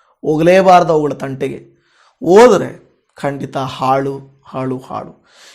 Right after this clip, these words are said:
ಏನೋ ದುಡಿತೀನಿ, ಏನೋ ಮಾಡ್ತೀನಿ ಅಂತ ಹೇಳ್ದುಕೊಳ್ತಾರೆ, ಏನು ಮಾಡಲಿಕ್ಕೆ ಸಾಧ್ಯ ಇಲ್ಲ.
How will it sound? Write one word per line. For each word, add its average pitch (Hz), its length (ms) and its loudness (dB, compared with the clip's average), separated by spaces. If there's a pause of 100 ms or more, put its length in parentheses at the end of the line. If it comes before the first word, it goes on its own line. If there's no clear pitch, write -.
(120)
ಏನೋ 180 260 2
ದುಡಿತೀನಿ, 220 480 2
ಏನೋ 214 200 0
ಮಾಡ್ತೀನಿ 214 540 2
ಅಂತ 247 200 -4
ಹೇಳ್ದುಕೊಳ್ತಾರೆ, 175 920 -6
ಏನು 143 380 -2
ಮಾಡಲಿಕ್ಕೆ 123 420 -8
ಸಾಧ್ಯ 139 440 -8
ಇಲ್ಲ. 151 160 -2